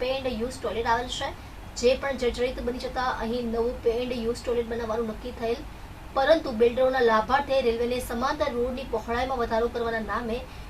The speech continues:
તેમણે વૈકલ્પિક જગ્યાની ફાળવણી કર્યા વગર ઘર વિહોણા કરવાના ભાગરૂપે નરકાગાર સ્થિતિમાં રાખીને તેમને ઘર વિહોણા કરવાના ષડયંત્રના ભાગરૂપે પ્રજાને રંજાડવા pay and use ટોયલેટના કામનો વર્ક ઓર્ડર અપાયો હોવા છતાં કામગીરી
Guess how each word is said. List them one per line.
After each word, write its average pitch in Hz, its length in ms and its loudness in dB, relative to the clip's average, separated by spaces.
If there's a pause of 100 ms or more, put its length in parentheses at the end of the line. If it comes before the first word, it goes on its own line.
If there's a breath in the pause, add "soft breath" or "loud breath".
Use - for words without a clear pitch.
(160)
તેમણે 233 240 0
વૈકલ્પિક 240 560 0
જગ્યાની 269 300 -4
ફાળવણી 247 340 0
કર્યા 233 320 0
વગર 233 200 0 (140)
ઘર 226 100 0
વિહોણા 247 460 0
કરવાના 226 380 -2
ભાગરૂપે 247 560 -2 (480 loud breath)
નરકાગાર 285 520 6
સ્થિતિમાં 349 380 2
રાખીને 302 460 6
તેમને 302 240 2
ઘર 240 220 0
વિહોણા 277 280 0
કરવાના 262 380 0
ષડયંત્રના 240 480 -2
ભાગરૂપે 233 500 -4
પ્રજાને 247 520 -2
રંજાડવા 226 540 0 (580 loud breath)
pay 254 140 6 (140)
and 254 120 0 (140)
use 269 180 -4
ટોયલેટના 247 440 0
કામનો 240 440 0 (520)
વર્ક 269 260 2
ઓર્ડર 254 200 2
અપાયો 247 360 -2
હોવા 320 140 8
છતાં - 360 -8 (380)
કામગીરી 254 560 2